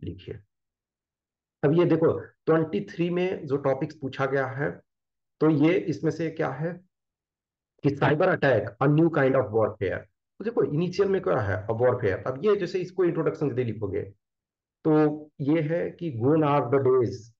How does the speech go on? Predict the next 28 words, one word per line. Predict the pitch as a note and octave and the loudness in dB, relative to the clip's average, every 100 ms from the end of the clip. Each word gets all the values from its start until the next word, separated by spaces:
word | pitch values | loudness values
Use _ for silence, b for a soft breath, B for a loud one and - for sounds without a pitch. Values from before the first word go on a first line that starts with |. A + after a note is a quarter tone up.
| - G#2+ | -10 0
when | C#3 D3+ - - - _ _ _ A#2 | 0 0 -4 -10 -18 _ _ _ -4
battles | B2 B2 D3 C#3+ C#3 - | -2 0 2 2 0 -2
were | B2+ B2 - | 2 2 0
fought | A#2 B2+ - A#2 | 0 0 0 0
just | A#2+ - - - | 0 -2 -10 -4
or | A#2 G#2+ | -2 0
war | B2 C3+ C3 | 2 2 0
were | B2 B2+ C3+ _ _ _ _ | -2 -2 -6 _ _ _ _
just | A#2+ C3 - - | -2 -2 -4 -4
fought | A#2+ C3 - - _ _ _ _ _ _ _ _ D3 | -2 0 -2 -10 _ _ _ _ _ _ _ _ -2
when | D3+ B2+ | 0 0
two | D3 C#3+ B2 | 0 2 2
armies | C3 C#3+ A#2+ A#2+ | 2 2 2 2
were | C3 C#3 - _ _ _ _ _ _ _ _ _ - | 2 0 -4 _ _ _ _ _ _ _ _ _ -4
in | E3+ - | -4 -2
front | E3 C3+ D#3+ | -2 -2 -2
of | D3 B2+ | -4 -6
each | A2+ A#2+ | -4 -4
other। | G2 G2 - _ _ - | -2 -6 -12 _ _ -8
आज | E3 F#3 - | -8 -8 -12
जो | C#3+ A#2+ | -8 -6
है | B2+ B2+ G#2+ | -4 -6 -4
new | C#3+ C3+ | 2 2
dimensions | C3 A2 G#2 A2 A2+ - - | 4 2 0 -2 -6 -8 -6
आपके | A2 - G#2+ G#2 B2+ | -6 -2 0 0 2
air, | A#2 A2 G#2 | 2 2 0
water, | A2+ A2+ A#2 G2+ G2+ - _ _ _ _ _ - | -2 0 -2 -2 -6 -16 _ _ _ _ _ -2
फिर | C#3 | -2